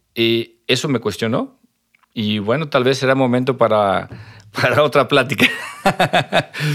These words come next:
Este, en ese sentido, ¿verdad? Pero eso fue así como un vete al espejo. Y sí, la verdad dije, "Bueno, si lo quiero para mí", yo he procurado siempre hacer ejercicio.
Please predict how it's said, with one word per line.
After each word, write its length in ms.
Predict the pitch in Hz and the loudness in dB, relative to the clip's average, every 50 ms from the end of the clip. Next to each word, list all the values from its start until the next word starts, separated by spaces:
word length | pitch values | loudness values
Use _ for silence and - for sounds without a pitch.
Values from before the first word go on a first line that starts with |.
| 139 135 139 127 - | -4 -4 -6 -4 0
Este, 640 | - 139 123 127 123 113 - - - 135 131 117 139 | 2 2 4 4 2 0 -2 0 0 2 2 2 2
en 120 | 127 123 | 2 2
ese 180 | 139 127 143 143 | 2 2 0 0
sentido, 420 | 120 120 113 107 - 147 143 123 113 | 0 0 0 0 2 2 2 4 4
¿verdad? 340 | 117 113 110 123 139 143 - | 4 4 4 2 2 2 2
Pero 140 | 139 131 143 | 2 2 2
eso 180 | 151 151 180 | 2 0 -2
fue 480 | 151 - 160 156 156 165 180 - - - - | 0 2 2 4 4 4 2 0 -4 -6 -4
así 180 | - 107 107 131 | -4 -2 -2 -2
como 180 | - 135 127 131 | -2 0 2 2
un 60 | 123 | 2
vete 200 | 123 151 - 214 | 2 2 2 2
al 80 | 170 151 | 0 0
espejo. 560 | - - - 131 110 110 98 - - _ _ _ _ _ | 0 0 0 0 0 0 -4 -4 -6 _ _ _ _ _
Y 120 | - 110 104 | -6 -4 -4
sí, 420 | - - 208 240 262 254 _ _ - | 0 0 0 0 0 -4 _ _ -2
la 140 | - 120 120 | 2 2 4
verdad 160 | 127 143 156 | 4 4 4
dije, 160 | 156 139 147 | 2 0 0
"Bueno, 320 | 151 190 226 269 254 127 - - - _ _ _ _ | 0 0 2 2 0 -4 -4 -8 -20 _ _ _ _
si 160 | - - 123 | -6 -2 0
lo 160 | 117 120 117 | 2 2 2
quiero 240 | 113 147 156 196 190 | 2 2 2 2 2
para 180 | 190 156 143 135 | 2 2 2 2
mí", 440 | 135 139 151 175 214 254 254 - _ _ - | 2 2 0 0 -2 -2 -6 -10 _ _ -4
yo 440 | 110 117 123 127 131 131 - - _ - | 0 2 4 4 4 2 -2 -6 _ -2
he 120 | - 110 113 | 0 0 0
procurado 400 | 113 - 120 - 123 120 120 123 | 2 0 -2 0 2 2 2 0
siempre 260 | 117 - 123 120 123 | 0 -2 -4 -4 -4
hacer 160 | 120 - 117 113 | -2 -2 -2 -2
ejercicio. 580 | 110 117 110 107 123 143 139 - 180 208 262 | -2 -4 -4 -6 -6 -6 -2 -2 -2 -2 -2